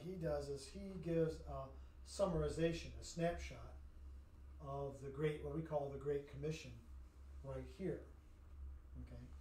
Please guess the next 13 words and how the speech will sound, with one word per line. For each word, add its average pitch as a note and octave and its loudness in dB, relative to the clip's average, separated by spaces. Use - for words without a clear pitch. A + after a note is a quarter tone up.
He's B2+ -8
meeting E3 4
with D3+ 6
the D3+ 2
disciples. D3+ 2
He D3+ -6
gives D3 0
them C#3+ -2
the C3+ -4
Great C#3 0
Commission. C3 -6
"Go, D3 10
um, C3 0